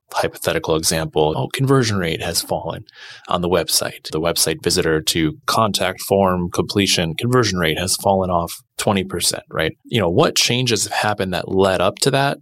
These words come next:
point in the last week, month, quarter, year, whatever? And then you wanna kinda think about, like, maybe you list out, there are three to five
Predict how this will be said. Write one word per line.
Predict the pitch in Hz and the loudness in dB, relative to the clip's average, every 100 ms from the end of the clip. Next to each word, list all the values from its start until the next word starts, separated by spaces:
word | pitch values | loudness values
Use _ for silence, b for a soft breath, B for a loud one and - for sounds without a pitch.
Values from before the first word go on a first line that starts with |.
| _ | _
point | - 143 139 143 | 0 2 2 0
in | 110 | 0
the | 101 | 2
last | 87 80 78 - - _ | 2 0 0 -4 -6 _
week, | - 80 78 80 - | -4 0 0 -2 -6
month, | 85 85 82 80 - - _ | -2 0 2 0 -6 -16 _
quarter, | - 80 80 78 78 87 - | 2 4 4 2 2 -2 -12
year, | - - 82 82 82 | -8 -4 -2 -4 0
whatever? | 117 104 80 85 90 B - | 2 2 2 0 -2 B -2
And | 123 | 0
then | 131 | 0
you | 127 120 | 2 2
wanna | 135 147 | 2 2
kinda | 147 120 | 0 0
think | 98 117 113 | 0 0 0
about, | 95 90 87 - | 0 2 2 2
like, | 90 | 0
maybe | 107 107 101 | 2 0 0
you | 92 90 | 0 2
list | 95 90 - | 2 2 0
out, | 113 104 90 - | 0 0 -2 0
there | 90 | 0
are | 85 | 0
three | - 104 98 | -2 0 2
to | 85 | 2
five | - 98 95 82 82 | 2 2 2 -2 -4